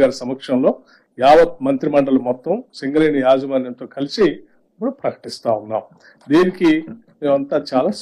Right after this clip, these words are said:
సంతోషిస్తా ఉన్నాం, ఇంత పెద్ద ఎత్తున పంచుతున్నాం. గత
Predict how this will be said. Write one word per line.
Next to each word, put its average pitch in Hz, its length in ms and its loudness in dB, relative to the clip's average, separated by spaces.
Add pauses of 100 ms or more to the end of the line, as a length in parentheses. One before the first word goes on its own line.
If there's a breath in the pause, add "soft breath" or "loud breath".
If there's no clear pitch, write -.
సంతోషిస్తా 127 600 -2 (100)
ఉన్నాం, 110 200 -12 (220)
ఇంత 117 200 -14
పెద్ద 127 220 -12
ఎత్తున 120 220 -14 (460)
పంచుతున్నాం. 110 520 -2 (680)
గత 160 120 2